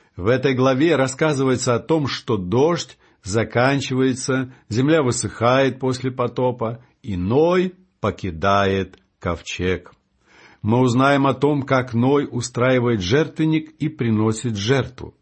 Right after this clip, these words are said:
Я читаю восьмую главу с первого по четвертый стихи.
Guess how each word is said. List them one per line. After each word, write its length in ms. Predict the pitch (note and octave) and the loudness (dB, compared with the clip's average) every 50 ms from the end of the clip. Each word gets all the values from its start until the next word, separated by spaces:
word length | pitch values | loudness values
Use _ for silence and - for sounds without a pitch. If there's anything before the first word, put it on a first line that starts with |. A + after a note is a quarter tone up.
| _ _ _ - | _ _ _ -6
Я 140 | G#2 G#2+ F#2+ | -6 -6 -4
читаю 480 | - - - - F3 F#3 F#3 F#3+ F3+ - - - - - | -6 -6 -2 0 2 2 2 2 0 -4 -10 -18 -8 -2
восьмую 560 | G#2+ B2+ C3 B2 C3 C3 B2 A#2 A2 G2+ F2+ | 0 0 0 0 0 0 0 2 2 0 -2
главу 520 | E2 F2 F2 F#2 G2+ C3 D#3+ F3+ F3 F3 - _ | -2 -4 -4 -2 0 0 0 0 0 -4 -8 _
с 180 | - - - - | -16 -14 -14 -10
первого 680 | _ - B2 C#3+ D#3+ D#3+ D#3 D#3 D3+ D3 D#3 D#3 D#3 - _ _ | _ 0 2 4 4 4 2 0 2 0 0 -2 -2 -8 _ _
по 100 | - D#3 D#3 | -4 -4 -4
четвертый 880 | - - G#2+ A2 - F2+ F#2+ G2+ G#2 G2+ F#2+ - - G#2+ G#2+ A2+ A2 - | -2 -6 -6 -6 -4 -4 -2 -2 -2 -4 -4 -6 -6 -6 -6 -6 -10 -14
стихи. 580 | - - - - A2 F2 - - F#2+ E2 D2+ | -20 -16 -10 -8 -8 -8 -8 -8 -8 -10 -10